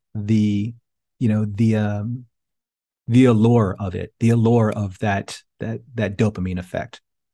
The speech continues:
But she was able to pull herself out of it and thereby being able to pull Don out of it. So I think that just from the, her ability to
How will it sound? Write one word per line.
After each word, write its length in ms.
But 360
she 140
was 140
able 180
to 60
pull 240
herself 500
out 180
of 80
it 180
and 220
thereby 380
being 220
able 180
to 60
pull 140
Don 280
out 160
of 80
it. 140
So 160
I 40
think 280
that 240
just 220
from 180
the, 160
her 180
ability 520
to 160